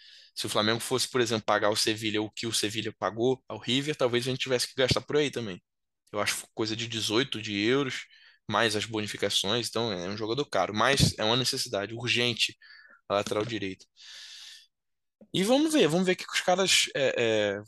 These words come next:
pretendem fazer. Só sei que eu acredito que a janela, é, tende a ser, assim, a ter movimentações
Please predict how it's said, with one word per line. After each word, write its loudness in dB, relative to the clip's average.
pretendem 2
fazer. 2
Só 2
sei 2
que -4
eu 2
acredito 0
que -2
a 2
janela, 0
é, -6
tende 2
a 0
ser, 2
assim, -4
a -6
ter 2
movimentações -2